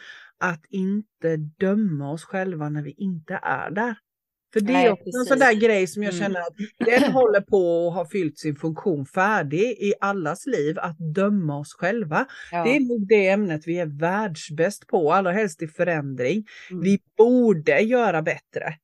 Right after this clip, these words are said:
Speaker 1: Vi borde fatta bättre.
Speaker 2: Mm.
Speaker 1: Nej, vi borde ingenting.
Speaker 2: Nej.
Speaker 1: Allt är som det är nu och det är helt okej.
Speaker 2: Ja.
Speaker 1: Och det tycker jag är en sån där, för mig har det varit en sån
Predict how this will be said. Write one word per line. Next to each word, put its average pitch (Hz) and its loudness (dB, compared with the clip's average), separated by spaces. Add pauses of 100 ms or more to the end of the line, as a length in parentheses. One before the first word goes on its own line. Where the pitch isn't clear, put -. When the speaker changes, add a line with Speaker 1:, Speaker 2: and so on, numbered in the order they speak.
(120)
Speaker 1:
Vi 185 -2
borde 214 4
fatta - -4
bättre. 165 -4
Speaker 2:
Mm. 156 -4 (100)
Speaker 1:
Nej, - -2 (220)
vi 220 -2
borde 233 0
ingenting. 214 -4 (100)
Speaker 2:
Nej. 175 -8 (160)
Speaker 1:
Allt 277 -4
är 285 0
som 233 -6
det 247 0
är 262 0
nu 180 0
och 202 -2
det 208 0
är 196 -2 (140)
helt 165 -4
okej. 175 -2 (120)
Speaker 2:
Ja. 175 -6
Speaker 1:
Och 214 0
det 233 6
tycker 220 -4
jag 208 2
är 196 2
en 180 -6
sån 202 -8
där, 165 -2 (720)
för 247 -2
mig 302 0
har 269 -4
det 202 -2
varit 170 -10
en 160 -6
sån 160 -8